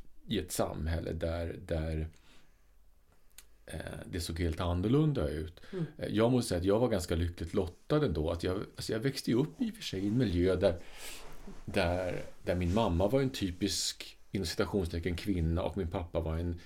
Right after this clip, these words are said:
Speaker 1: typisk man. Så var det. Eh, men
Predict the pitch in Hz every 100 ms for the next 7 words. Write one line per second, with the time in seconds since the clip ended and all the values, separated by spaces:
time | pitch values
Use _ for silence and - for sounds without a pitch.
0 | - - 85 80 85 95 123 202 71 78
1 | - 123 110 190 107 73 - - - -
2 | - - 78 76 - - - - 104 90
3 | 87 90